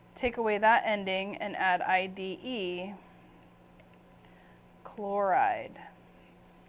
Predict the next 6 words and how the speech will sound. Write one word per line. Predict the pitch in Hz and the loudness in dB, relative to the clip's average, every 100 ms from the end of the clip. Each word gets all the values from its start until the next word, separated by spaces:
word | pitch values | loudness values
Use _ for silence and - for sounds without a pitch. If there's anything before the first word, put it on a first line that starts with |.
| - - - - - | -20 -20 -20 -20 -8
Um, | 220 208 196 | 0 0 0
if | 226 226 - - - | -6 -6 -12 -20 -10
it | 220 | -6
was | 196 196 185 - | -4 -4 -6 -8
maybe | 214 196 185 180 - - - - | -8 -8 -8 -10 -12 -20 -20 -18
carbon, | - - 202 214 233 269 330 | -8 4 4 4 -2 -2 -4